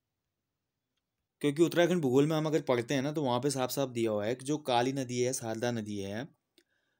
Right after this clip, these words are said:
तो इसका जो उद्गम होता है ये हिमालय की जो जैक्सर श्रेणी है, जैक्सर श्रेणी में जो हमारा लिपुलेख दर्रा पड़ता है ना एक,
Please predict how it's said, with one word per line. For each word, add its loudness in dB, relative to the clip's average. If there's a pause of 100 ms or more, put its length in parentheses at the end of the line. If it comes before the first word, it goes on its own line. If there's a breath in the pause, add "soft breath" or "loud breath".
(160)
तो 4
इसका 0
जो 6
उद्गम 0
होता -2
है 2
ये 2 (320)
हिमालय 2
की 2
जो 6
जैक्सर 2
श्रेणी -2
है, -6 (440)
जैक्सर 0
श्रेणी -2
में -2 (500)
जो -4
हमारा 0
लिपुलेख 0
दर्रा 2
पड़ता -4
है -10
ना -8
एक, -6